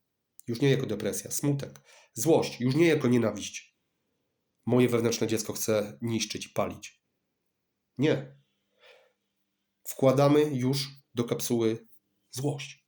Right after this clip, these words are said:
Naszą złość, nasz lęk, nasz smutek. Mechanizmy, które czuje osiem miliardów ludzi. I w-, i mnóstwo z nich nie czuje jej jako w formie zapalnej, tylko w formie jako narzędzi, które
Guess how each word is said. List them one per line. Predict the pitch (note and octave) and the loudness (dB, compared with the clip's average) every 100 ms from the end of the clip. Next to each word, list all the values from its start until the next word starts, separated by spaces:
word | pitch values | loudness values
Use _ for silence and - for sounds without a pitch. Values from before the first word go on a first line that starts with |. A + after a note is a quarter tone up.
| _ | _
Naszą | F#3 A3+ B3+ | -10 -6 -4
złość, | G#3+ C4+ A#3+ - - | -4 -6 -8 -10 -6
nasz | E3 E3+ | -4 -2
lęk, | G#3 B2+ | -4 -2
nasz | F3+ | -2
smutek. | - B3+ A#3 - - - _ | 2 0 0 -6 -8 -20 _
Mechanizmy, | E3 F#3+ G#3+ G#3+ | -2 0 0 0
które | G#3 G3+ | 0 0
czuje | G#3 G#3 G#3 G#3+ | 0 -2 -2 -2
osiem | G#3+ A3+ G#3+ G3+ - | -2 0 0 -2 -4
miliardów | F#3+ G#3 G3+ G3+ | -4 -2 -2 -2
ludzi. | G#3 E3+ G#2+ - _ _ _ _ _ _ | -4 -4 -6 -12 _ _ _ _ _ _
I | C#3+ | -2
w-, | C3+ - - | -2 -2 -2
i | F#3 | -2
mnóstwo | F#3 A3 - G#3 | 0 0 2 2
z | |
nich | A3 G#3+ - | 2 0 -2
nie | G#3 | -2
czuje | G#3 B3 | 0 -2
jej | A3+ | 0
jako | G3 F#3+ | -2 -2
w | F#3+ | -2
formie | - G3 G3 F#3+ G3 E3+ | 0 2 2 2 0 -2
zapalnej, | D3+ G#3 A3+ B2+ G#2 | -2 2 2 2 0
tylko | - G#3 | -4 -4
w | - | -4
formie | A3+ G#3+ | -6 -6
jako | G#3+ A#3 | -2 0
narzędzi, | A3+ B3 A#3 - | 2 2 0 -2
które | - F3 | 2 2